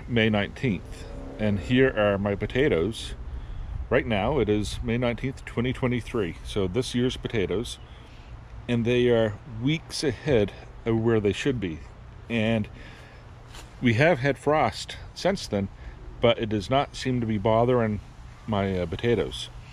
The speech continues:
I put some grass clippings in here from cutting the gra-, uh, grass. That will, uh, decompose and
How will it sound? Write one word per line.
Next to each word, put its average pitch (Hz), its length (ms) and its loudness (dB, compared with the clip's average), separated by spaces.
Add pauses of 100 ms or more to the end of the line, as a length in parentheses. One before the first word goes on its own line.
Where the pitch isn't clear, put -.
(720)
I 127 80 4
put 151 200 4
some 117 200 4
grass 143 640 4
clippings 117 420 2
in 104 100 2
here 110 200 4
from 101 400 0 (580)
cutting 101 300 2
the 92 80 0
gra-, 113 280 4
uh, 101 280 2
grass. 110 520 0 (920)
That 120 140 8
will, 127 200 6 (320)
uh, 104 280 4
decompose 107 960 2 (280)
and 98 460 0